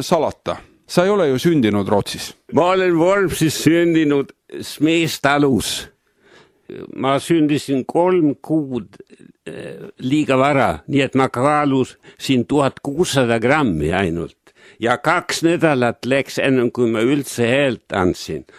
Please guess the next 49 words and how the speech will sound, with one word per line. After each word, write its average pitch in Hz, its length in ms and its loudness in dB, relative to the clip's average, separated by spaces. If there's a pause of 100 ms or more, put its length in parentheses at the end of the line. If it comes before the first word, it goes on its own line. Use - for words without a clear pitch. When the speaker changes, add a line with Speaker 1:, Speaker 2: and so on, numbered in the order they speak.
(300)
Speaker 1:
Kui 165 160 2
sa 165 100 4
ei 170 80 2
oleks 175 260 0
öelnud 156 360 4
ega 147 240 2
ei 143 60 0
saa 170 180 2
aru, 147 160 2
et 131 80 -2
sa 151 160 2 (160)
sündisid 160 480 4
natukene 139 540 2
liiga 143 300 4
vara. 151 220 2 (340)
Kuidas 269 280 0
see 214 160 0
sinu 214 160 2
elu 254 220 2 (100)
on 127 160 2
kujunenud? 123 520 2
Kas 170 260 -2
oled 185 420 2
sa 196 160 0
tundnud, 202 340 2
et 151 100 2
sa 180 120 2
oledki 175 320 0
nagu 139 180 4
elus 165 300 0
tulnud 135 240 4
nagu 135 240 2
pisut 139 560 0
liiga 139 320 4
vara 160 320 4
või 123 200 4
liiga 143 360 4
hilja 147 340 4
või 127 260 4
oled 196 280 2
sa 127 160 2
oma 135 160 4
eluga 120 260 2
tagasi 127 380 4
vaadates 120 400 0
rahul? 139 320 2 (540)
Speaker 2:
Ei, 117 480 2 (140)
mul 131 360 4
on, 139 200 2